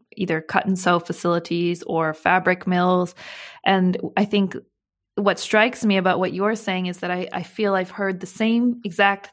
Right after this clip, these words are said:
thing being said at almost every level of the supply chain, which is that, you know, that h-, just how difficult it, that these are technical topics, that people within the brands don't necessarily have that technical expertise,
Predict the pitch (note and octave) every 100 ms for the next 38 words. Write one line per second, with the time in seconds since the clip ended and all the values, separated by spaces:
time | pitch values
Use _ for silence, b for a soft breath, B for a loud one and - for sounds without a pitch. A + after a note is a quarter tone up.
0 | - B3 A3+ F#3 F#3 - G3+ F#3 F#3 -
1 | A3+ F#3+ F3+ B B B - - A3+ A3+
2 | A#3+ - - A3+ G#3+ A#3 A3+ G3 G3 F#3+
3 | G3+ B3 - A3 G3 G#3 G#3 G3 - F3+
4 | G3 A3+ C#4+ D4 D#4+ - B B B B
5 | - A#3+ A#3+ A#3+ A#3 - A3 - _ -
6 | A3+ G#3+ G3+ G#3 A3 - - B3 C4 B3
7 | A#3 G#3+ - C4 D#4 E4 D#4 D4 C#4+ C4+
8 | A3+ - G#3 A3+ G#3 F#3 - A#3+ A#3+ D#4
9 | D#4 D#4+ D#3+ D#3+ - - - - B B
10 | B B B G#3 A3+ - - C#4+ C#4 C#4+
11 | C4 B3+ D4+ E4+ C4 A#3 G#3+ G#3 G#3 G#3
12 | - A#3 A3 B3 - A#3 A3+ A3+ A3+ A3
13 | A3 G3 G3 A3 C4 C#4+ C#4 - B3 B3
14 | A#3+ B3 G#3+ G#3+ - A3 - E3+ E3+ G#3